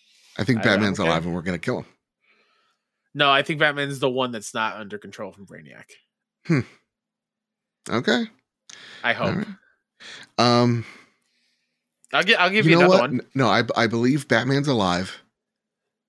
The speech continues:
Speaker 1: He isn't, and because even think about it, if you have Batman under your disposal,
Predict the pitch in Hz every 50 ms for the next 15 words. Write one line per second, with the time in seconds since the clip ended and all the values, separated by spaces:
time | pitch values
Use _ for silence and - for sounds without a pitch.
0 | _ - - - - - 110 113 117 117 110 113 104 104 98 - _ _ - -
1 | 101 98 101 98 _ _ _ _ _ _ - 127 - - 135 120 - - - 160
2 | 175 208 202 185 165 165 _ _ _ _ _ _ _ _ _ _ - 165 135 -
3 | - 87 78 76 69 - - 127 139 156 165 139 - 101 101 98 98 95 92 90
4 | 92 85 92 90 85 85 85 73 - - - - - - - 87 80 76 - -
5 | - -